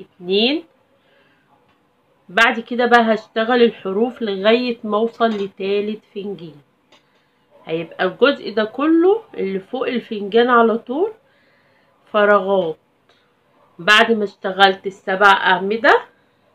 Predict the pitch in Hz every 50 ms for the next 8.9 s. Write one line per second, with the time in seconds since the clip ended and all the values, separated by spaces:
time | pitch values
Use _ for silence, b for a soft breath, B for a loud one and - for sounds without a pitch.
0 | _ _ _ _ _ _ _ _ _ _ _ _ _ _ _ _ - 180 170 -
1 | _ _ - 214 214 226 240 240 226 226 - 196 196 - - 196 196 208 220 233
2 | 233 226 226 226 214 175 180 175 - - - 185 196 208 214 214 202 _ - 202
3 | 196 185 185 180 170 160 156 - 156 151 - _ - 165 160 170 165 - - 180
4 | 175 185 185 185 _ - 190 180 180 175 165 175 196 220 247 285 285 - _ _
5 | _ _ _ _ - 175 175 185 202 208 - 233 214 208 208 - 208 202 202 196
6 | 190 196 208 214 208 - _ - 208 208 208 208 - - 196 196 190 190 196 208
7 | 214 214 247 269 330 339 - _ 185 175 - - - 175 - - 202 190 202 196
8 | - 202 190 190 190 190 - _ - 214 226 233 233 - 277 302 339